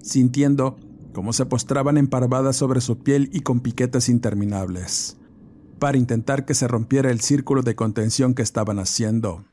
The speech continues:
Era un claro movimiento de la entidad contenida, pero, y a pesar de ello,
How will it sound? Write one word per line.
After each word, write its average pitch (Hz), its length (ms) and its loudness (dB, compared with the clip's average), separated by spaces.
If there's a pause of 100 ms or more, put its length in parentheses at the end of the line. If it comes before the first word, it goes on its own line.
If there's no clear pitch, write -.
(420)
Era 143 160 0
un 143 80 4
claro 147 260 2
movimiento 143 560 6
de 143 120 2
la 143 80 4
entidad 123 340 0
contenida, 127 600 2
pero, 117 360 0 (220)
y 151 120 2
a 139 80 2
pesar 147 360 0
de 135 180 2
ello, 95 360 -4